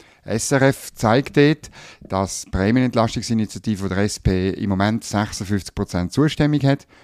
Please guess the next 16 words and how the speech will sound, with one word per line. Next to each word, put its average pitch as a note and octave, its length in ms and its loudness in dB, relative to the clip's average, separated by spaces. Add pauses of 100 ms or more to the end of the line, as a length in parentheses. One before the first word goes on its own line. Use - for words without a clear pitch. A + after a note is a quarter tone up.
die - 60 -14
Kostenbremsinitiative G2 1080 -2
von F#2+ 140 -4
der G2 80 0
Mitte F#2+ 340 -2
zweiundfünfzig F#2 720 0
Prozent. E2+ 520 -10 (480)
In B2+ 140 0
Bern D3 340 2
fragt A#2+ 320 0
man A#2+ 80 -4
sich, F#2 220 -6 (420)
schafft's - 540 -4
die A2 160 -4
zweite A#2 540 2
S-P-Initiative C#3+ 1300 0